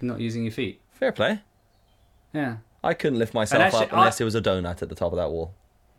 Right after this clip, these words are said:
Speaker 1: I think you'd even struggle then.
Speaker 2: <laughs>
Speaker 1: You'd just sit there, s-, like, it just covered in your own saliva,
Speaker 2: As soon as,
Speaker 1: lying on the
Speaker 2: when you
Speaker 1: floor
Speaker 2: start
Speaker 1: at the
Speaker 2: explaining
Speaker 1: bottom.
Speaker 2: what that was, I was just thinking of those walls with loads of sticks hanging out where people put donuts on it, like weddings.
Speaker 1: <laughs>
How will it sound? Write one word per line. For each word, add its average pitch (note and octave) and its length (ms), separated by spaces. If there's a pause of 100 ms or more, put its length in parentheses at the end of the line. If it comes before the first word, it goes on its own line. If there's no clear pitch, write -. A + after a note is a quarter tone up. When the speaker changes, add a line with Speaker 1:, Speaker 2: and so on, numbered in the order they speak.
(160)
Speaker 1:
I C3+ 140
think C#3 200
you'd B2+ 140
even A#2 220
struggle A2+ 360
then. G#2 380
Speaker 2:
<laughs> - 80
Speaker 1:
You'd B2+ 160
just B2 260
sit C#3 180
there, A2+ 120
s-, A2+ 240 (140)
like, A2+ 260
it A2+ 180
just - 200
covered B2 240
in A#2 100
your A2+ 140
own A2 100
saliva, G#2+ 460
Speaker 2:
As F#2 100
soon F3+ 140
as, - 60
Speaker 1:
lying G2+ 160
on G#2 80
the C3+ 40
Speaker 2:
when C#3+ 100
you E3 80
Speaker 1:
floor - 100
Speaker 2:
start D#3+ 100
Speaker 1:
at C#3+ 40
the C3+ 40
Speaker 2:
explaining B2+ 320
Speaker 1:
bottom. B2 40
Speaker 2:
what A#2+ 120
that A#2 120
was, A#2 200
I A2 100
was B2 100
just A#2 120
thinking A#2+ 240
of G#2+ 80
those G#2 220
walls G#2+ 300
with G2+ 140
loads G#2 180
of F#2+ 80
sticks A2+ 240
hanging G2+ 220
out F#2 100
where F#2+ 100
people G#2 200
put F#2+ 180
donuts G2+ 380
on F2+ 140
it, B1+ 100
like F2+ 100
weddings. F#2 460 (320)
Speaker 1:
<laughs> - 20